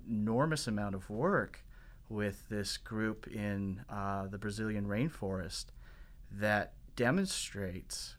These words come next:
quite conclusively that there isn't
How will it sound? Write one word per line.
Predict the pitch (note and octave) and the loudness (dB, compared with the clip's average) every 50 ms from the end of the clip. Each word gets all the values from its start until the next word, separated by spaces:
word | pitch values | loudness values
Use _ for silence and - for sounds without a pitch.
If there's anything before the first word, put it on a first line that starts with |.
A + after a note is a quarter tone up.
| - | -14
quite | - - - A#2 A2+ B2 A#2+ - - - - - | -8 -2 2 4 4 4 2 -2 -10 -18 -16 -12
conclusively | - - C3+ B2 A#2 - - C3 D3 G3+ - - E3+ C3 A2 - F#2+ F#2 F#2+ F#2 G2 - - - - - - - - - - - - - - A2+ | -4 0 0 0 0 2 2 2 2 2 2 0 -2 -2 -4 -4 -6 -4 -4 -4 -4 -6 -8 -12 -18 -18 -18 -18 -18 -18 -18 -18 -18 -16 -12 -4
that | G#2+ G#2+ G#2 G#2 G2+ G2+ - - - | 0 2 4 4 4 4 0 -4 -2
there | A2 G#2 G#2 - - | 0 0 0 0 0
isn't | - B2 C3 D#3+ D#3+ E3 D3 G2 - - - - | 2 2 2 4 2 2 0 0 -2 -4 -8 -12